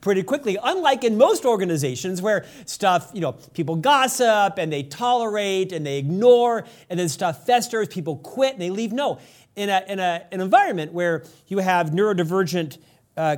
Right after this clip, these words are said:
colleagues, stuff comes to a head pretty quickly and can be solved quite rapidly.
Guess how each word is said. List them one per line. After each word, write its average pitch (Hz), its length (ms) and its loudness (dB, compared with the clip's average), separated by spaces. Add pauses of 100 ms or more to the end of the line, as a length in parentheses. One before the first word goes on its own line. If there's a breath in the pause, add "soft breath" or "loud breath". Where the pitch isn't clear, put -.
colleagues, 139 720 -2 (180)
stuff - 320 -4
comes 254 220 -6
to 185 100 -4
a 170 40 -4
head 180 180 -4
pretty 156 180 -6
quickly 349 380 -6
and 131 80 -8
can 147 80 -6
be 151 80 -4
solved 170 480 -4
quite 170 320 -6
rapidly. 147 520 -8